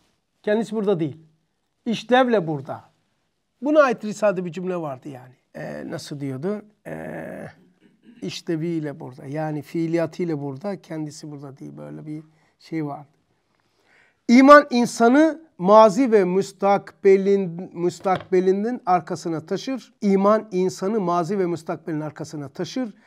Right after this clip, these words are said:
ve Zat-ı Zülcelal'e muhatap yapar. Yani mazi neydi? Yaratılışımız serüveni. İstikbal nedir?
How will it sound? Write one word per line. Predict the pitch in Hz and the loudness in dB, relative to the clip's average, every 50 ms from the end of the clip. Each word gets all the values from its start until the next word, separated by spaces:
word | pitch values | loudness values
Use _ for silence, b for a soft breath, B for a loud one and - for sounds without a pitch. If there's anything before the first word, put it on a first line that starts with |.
| b b b b - | b b b b -6
ve | 165 170 165 | -4 -4 -4
Zat-ı | 139 131 147 180 196 202 180 - 170 156 | -4 -4 -2 -2 0 -2 -2 -4 -6 -8
Zülcelal'e | 135 131 151 185 180 151 165 156 156 160 170 190 202 | -6 -6 -6 -6 -6 -4 -4 -4 -4 -4 -6 -6 -6
muhatap | 196 175 156 143 131 - - 147 135 - | -6 -6 -6 -6 -8 -10 -12 -12 -12 -12
yapar. | 123 - - - - - - - - _ _ - | -16 -18 -18 -18 -20 -20 -20 -20 -20 _ _ -8
Yani | - 165 160 156 143 143 143 143 156 - _ _ | -4 -2 -2 -2 -4 -6 -10 -14 -16 -18 _ _
mazi | 165 156 180 180 175 156 226 226 | -2 2 2 2 2 2 0 0
neydi? | 202 170 160 151 208 220 214 - _ _ _ _ | 0 0 0 -2 -4 -8 -10 -12 _ _ _ _
Yaratılışımız | - 151 160 156 170 160 135 170 165 170 160 - - 180 170 156 | -8 -4 -2 -2 -2 -2 -2 -4 -4 -4 -6 -6 -6 -6 -6 -8
serüveni. | - - 165 156 147 151 147 147 135 131 117 101 _ _ _ _ _ _ _ _ _ _ - | -8 -6 -6 -6 -4 -4 -4 -6 -6 -8 -12 -16 _ _ _ _ _ _ _ _ _ _ -6
İstikbal | 214 185 - - 226 - - 233 240 226 | -6 -6 -4 -6 -8 -2 2 2 4 4
nedir? | 220 190 170 147 214 226 196 - - | 4 2 0 -2 -2 -4 -6 -8 -16